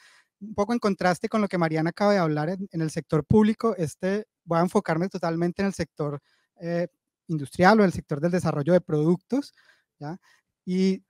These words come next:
Lerdal Medical es una compañía que ha pasado por una transformación bien interesante que al, que a su vez es, creo que es una transformación básicamente del negocio del diseño de productos, una transformación que venía de diseñar productos físicos, que son los maniquís con los que se, se,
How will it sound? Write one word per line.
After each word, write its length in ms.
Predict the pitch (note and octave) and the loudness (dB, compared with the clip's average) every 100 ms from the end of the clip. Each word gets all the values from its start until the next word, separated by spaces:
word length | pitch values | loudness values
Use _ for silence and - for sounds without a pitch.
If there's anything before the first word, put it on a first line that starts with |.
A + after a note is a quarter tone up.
| _ | _
Lerdal 420 | F#3 G3+ G3 A3+ | 4 6 8 8
Medical 340 | A3+ A#3 A#3 A3+ | 8 8 8 8
es 100 | G#3+ | 8
una 140 | F#3 | 6
compañía 600 | F#3 A3 F#3+ E3+ E3 F3 | 6 4 6 6 4 2
que 160 | - F#3 | 0 0
ha 80 | D#3 | 0
pasado 340 | E3+ F#3 F#3+ | 2 4 6
por 160 | G3+ E3 | 6 4
una 340 | D#3 E3 F3+ | 4 4 2
transformación 760 | - F#3+ F#3+ - E3+ E3 D3+ D#3 | 2 0 0 0 -2 -2 -2 -2
bien 220 | F#3 F#3 | 0 0
interesante 600 | G3 G3+ G3 F3+ E3+ F#3 | -2 -4 -4 -4 -4 -6
que 120 | - | -6
al, 160 | E3 D3+ | -6 -8
que 160 | - E3 | -8 -8
a 60 | |
su 100 | - | -2
vez 140 | D3+ D#3 | -2 -2
es, 200 | D#3 - _ _ _ - | -6 -12 _ _ _ -2
creo 220 | G3+ G3+ | 4 4
que 80 | G#3 | 4
es 80 | |
una 160 | G3+ G3+ | 2 2
transformación 960 | G3 F#3 - D#3+ D#3 D3 D3+ D3+ D3+ D3 _ _ _ _ _ _ | 2 0 2 0 0 -2 -2 0 -2 -6 _ _ _ _ _ _
básicamente 640 | F3 F3 F#3+ G3+ E3 D3 F#3 | -2 0 2 0 0 2 2
del 100 | F#3 | 2
negocio 300 | D3+ D#3 E3+ | 0 0 -2
del 80 | F3+ | -2
diseño 260 | E3 D3 | -4 -2
de 80 | D#3 | -2
productos, 640 | E3 D#3 D3+ - - - | 0 -2 -2 -4 -14 -18
una 160 | E3+ E3 | -10 -6
transformación 680 | G3 F#3+ F3 D#3+ D#3 E3 D#3+ | -4 -4 -2 -2 -2 -2 -2
que 80 | |
venía 320 | D#3+ D3+ D3+ D#3 | -4 -2 -2 -2
de 200 | D#3 D3+ _ _ | -4 -8 _ _
diseñar 380 | - E3 E3 D#3 | -6 -2 -2 -2
productos 440 | - G3+ - G#3+ - | 0 0 2 -2 2
físicos, 460 | A3+ A3 - C4+ | 0 0 -4 -6
que 140 | - F3 | -6 -4
son 200 | E3+ E3+ | 0 4
los 240 | F3 - | 2 4
maniquís 420 | F#3+ F3 - F3 | 2 0 -2 -6
con 120 | - | -2
los 100 | F#3 | -4
que 120 | - D#3 | -4 -6
se, 320 | D#3+ D3+ D#3 | -6 -6 -8
se, 400 | - D3+ C#3+ C#3+ | -10 -8 -8 -10